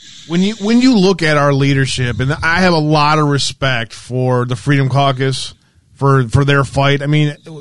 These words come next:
what they do is not fucking easy. Let's be fucking real. Uh, they, they are the, the, if, if there's minorities, there's super minorities, and,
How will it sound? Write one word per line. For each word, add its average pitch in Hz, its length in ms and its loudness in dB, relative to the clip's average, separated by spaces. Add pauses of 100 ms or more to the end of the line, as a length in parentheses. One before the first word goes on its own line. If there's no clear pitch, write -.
(140)
what 151 240 -2
they 180 160 0
do 160 220 4
is 139 120 0
not 147 280 -2
fucking 131 320 -6
easy. 113 260 -10
Let's 135 220 -4
be 139 100 0
fucking 131 380 -4
real. 120 400 -2 (360)
Uh, 123 300 -2
they, 147 160 2
they 175 220 0
are 165 240 2
the, 147 160 0
the, 175 420 -16
if, 160 300 -6
if 156 180 -4
there's 185 220 2
minorities, 165 600 0
there's 143 280 -2
super 165 320 -2
minorities, 131 800 -2
and, 135 420 -4